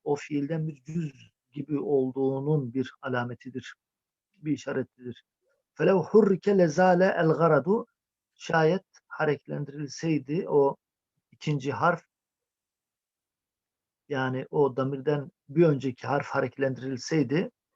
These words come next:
o gaye ortadan kalkardı. Yani o, e, failin fiilden bir cüz gibi olduğu şeyi ortadan kalkardı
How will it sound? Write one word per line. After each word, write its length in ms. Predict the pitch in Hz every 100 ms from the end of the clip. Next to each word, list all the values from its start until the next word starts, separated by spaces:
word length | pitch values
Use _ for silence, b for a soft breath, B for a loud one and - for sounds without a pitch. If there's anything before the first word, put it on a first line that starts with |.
| _ _ _ _ _ _ _ _
o 320 | 160 147 143
gaye 400 | 160 151 143 143
ortadan 400 | 151 131 - 143
kalkardı. 600 | 135 131 127 - 135 120 123
Yani 260 | 123 123
o, 320 | 127 135 131 - _ _ _ _ _ _ _ _
e, 60 | 65 127 127 123 123 123 123 - B B B B
failin 800 | - - 131 131 131 147 196 214 -
fiilden 640 | - 156 139 135 151 147 143
bir 180 | 135
cüz 300 | 120 160 143
gibi 200 | 131 131
olduğu 840 | 135 143 139 127 123 143 180 214 - _ _ _ _ _ _ _ _ _ _ _ _ - -
şeyi 260 | - 147
ortadan 440 | 143 127 - 131 117
kalkardı 680 | 127 117 127 120 120 107